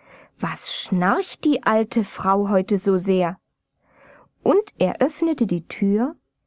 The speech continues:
und ging an das Bett der Großmutter.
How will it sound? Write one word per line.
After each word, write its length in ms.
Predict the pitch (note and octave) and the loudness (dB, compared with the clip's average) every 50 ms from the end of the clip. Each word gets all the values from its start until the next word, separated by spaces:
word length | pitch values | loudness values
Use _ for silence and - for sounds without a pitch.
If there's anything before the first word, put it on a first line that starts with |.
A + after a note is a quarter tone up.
| _ _ _ _ _ _ _ _ _ _ - | _ _ _ _ _ _ _ _ _ _ 0
und 300 | F#3+ F#3+ E3+ - - _ | 0 0 0 -2 -4 _
ging 260 | - A3+ C4 D4+ - - | 0 2 2 0 0 -2
an 160 | - F#3 F3 | -4 -2 -2
das 240 | F3 F3+ F3+ - - | -4 -6 -8 -10 -4
Bett 420 | - - G#3 A#3+ - - - - | -2 -2 -2 -2 -4 -10 -8 -4
der 120 | - D#4+ D#4+ | -2 -2 -2
Großmutter. 800 | - - - A3 F#3+ F#3 - - F#3 F3+ F3 - F#3+ - - | -2 -2 0 0 0 0 -2 -2 -4 -4 -4 -6 -10 -12 -12